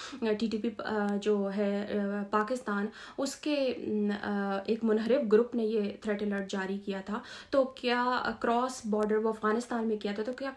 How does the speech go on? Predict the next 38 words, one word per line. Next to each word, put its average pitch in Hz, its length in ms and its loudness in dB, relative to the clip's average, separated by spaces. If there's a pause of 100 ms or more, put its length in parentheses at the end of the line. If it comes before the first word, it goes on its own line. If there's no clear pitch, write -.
(100)
cross 285 520 0
border 208 500 2
जो 247 120 0
information 220 640 0
थी 214 160 -2
वो 262 440 0
किस 370 200 2
intelligence 214 540 0
agency 196 360 0
ने 202 180 2 (380)
इस 208 320 2
इदारे 202 340 2
को 202 120 2
दी 202 160 2
जिसने 202 360 0
threat 196 380 -2
alert 196 320 0
जारी 185 280 -2
किया? 190 280 -4 (260)
क्योंकि, 226 240 2
अ, 208 360 4
डीजीआई 202 560 4
की 214 160 -4
एक 202 260 0
मशहूर 208 560 4
ज़माना 196 440 0
press 226 200 -4
conference 208 400 -2
हुई 196 160 0
थी 240 60 -4
जिसमें 220 300 -4
उन्होंने 208 100 2
ये 208 140 2
बात 202 220 -2
कही 208 200 0
थी 233 80 -4
कि 254 100 -6
उनके 277 680 -2